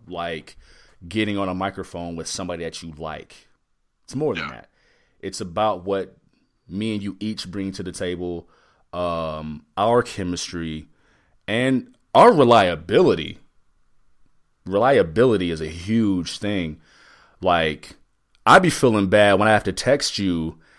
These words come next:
Speaker 1: like, "Yo, got a late night coming." <laughs> You know what I'm saying? I legit be feeling bad about it. Like, "Damn, man." Like, uh,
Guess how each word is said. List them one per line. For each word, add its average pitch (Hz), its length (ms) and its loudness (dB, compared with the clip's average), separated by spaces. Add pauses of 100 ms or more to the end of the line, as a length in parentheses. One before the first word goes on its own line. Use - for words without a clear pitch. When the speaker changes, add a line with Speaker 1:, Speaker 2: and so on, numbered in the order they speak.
(140)
Speaker 1:
like, 80 200 0
"Yo, 85 460 4
got 80 160 0
a 85 80 2
late 87 260 0
night 95 280 4
coming." 90 400 -4 (380)
<laughs> - 400 -10
You 196 380 6
know 196 60 2
what 220 140 10
I'm - 60 -10
saying? - 400 -4 (500)
I 190 140 8
legit 208 420 10
be 185 100 4
feeling 180 340 4
bad 240 240 10
about 165 140 10
it. 113 40 6
Like, 90 140 0
"Damn, 110 380 6
man." 117 380 4 (840)
Like, 107 160 2
uh, 110 40 8